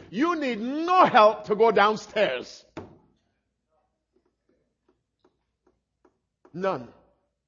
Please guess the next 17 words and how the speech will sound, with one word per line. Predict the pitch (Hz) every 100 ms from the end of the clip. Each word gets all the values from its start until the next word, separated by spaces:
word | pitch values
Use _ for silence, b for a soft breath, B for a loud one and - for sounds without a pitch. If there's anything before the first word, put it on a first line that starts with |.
| _ _ _ _ _ _ b b
And | 180
so | 196
what | 190
I'm | 190 180
saying | - - 330 349 247
is, | 170 165 - b b - 117 _ _ -
deciding | 196 - 269 339 330
to | 262
be | 214
baptized | 208 240 - 196 185 190
is | 175
simply | 262 254 247
saying, | - 208 151
"Jesus, | 131 247 330 320 349 349 - _ _ _ _ _ _ _ _ _ _ _ _ _ -
you | 127 151
want | 170 247 302
it? | 320